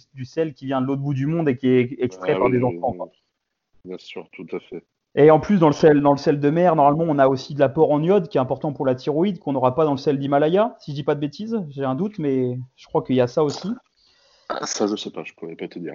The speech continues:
Speaker 2: Mais,
Speaker 1: Euh, à
Speaker 2: euh,
Speaker 1: confirmer, mais
Speaker 2: je
Speaker 1: je
Speaker 2: sais
Speaker 1: crois
Speaker 2: que
Speaker 1: que
Speaker 2: j'avais
Speaker 1: voilà.
Speaker 2: lu il y a, il y a quelques mois, j'avais lu, euh,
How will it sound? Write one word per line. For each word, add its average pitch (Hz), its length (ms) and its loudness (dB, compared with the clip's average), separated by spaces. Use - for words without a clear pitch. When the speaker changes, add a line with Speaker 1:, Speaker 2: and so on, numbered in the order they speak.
Speaker 2:
Mais, 85 160 0
Speaker 1:
Euh, 87 340 8
à 147 60 10
Speaker 2:
euh, 180 100 0
Speaker 1:
confirmer, 165 380 4
mais 113 120 2
Speaker 2:
je 127 60 2
Speaker 1:
je 127 60 -2
Speaker 2:
sais - 80 0
Speaker 1:
crois 180 120 6
Speaker 2:
que - 40 4
Speaker 1:
que 120 60 4
Speaker 2:
j'avais 143 80 4
Speaker 1:
voilà. 113 160 4
Speaker 2:
lu 113 100 -2
il - 40 -2
y 101 40 -2
a, 98 100 -4
il 101 60 -4
y - 20 -4
a 98 60 -6
quelques 104 280 -10
mois, 104 280 -8
j'avais 82 200 -18
lu, 92 240 -16
euh, 76 140 -16